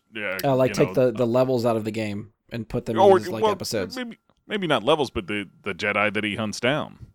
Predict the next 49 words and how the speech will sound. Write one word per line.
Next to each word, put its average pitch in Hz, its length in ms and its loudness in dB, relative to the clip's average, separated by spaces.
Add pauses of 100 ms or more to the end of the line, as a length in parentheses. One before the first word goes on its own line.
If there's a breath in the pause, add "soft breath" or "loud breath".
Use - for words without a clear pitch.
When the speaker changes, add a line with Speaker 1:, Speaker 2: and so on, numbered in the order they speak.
Speaker 2:
Yeah. 113 360 -2
Speaker 1:
You 117 80 -6
know 117 80 2
what 107 60 0
I 107 40 -4
mean? 110 100 -2
Like, 101 220 -4 (640 soft breath)
wait, 107 240 -6
th-, 110 140 -10
there's, 107 180 -6
like, 104 200 -4
the, 101 280 0
the 85 100 -6
general 107 540 0 (140)
or 101 180 -8
the 85 180 -6
colonel 110 420 -2
or 107 180 -2
whatever 98 260 -4
the 107 100 -4
guy 107 200 2
is 117 580 -2
that - 140 -6
was, 85 720 -8
like, 90 160 -6
the - 80 -10
first 104 320 -6
boss, 107 380 -2
and 92 100 -10
then 92 120 -8
you 87 100 -6
have 107 160 0
all 117 120 2
these 113 160 -2
different 101 320 -4
Jedi 113 300 2
that 92 160 -10
you 87 80 -10
hunt 98 180 -10
down 127 300 -4
through 95 160 -12
that, 92 160 -6
that 85 160 -12
survive, 92 560 -2
that - 100 -12
we 95 120 -14
don't 104 280 -10
see 101 320 -8
die 87 560 -6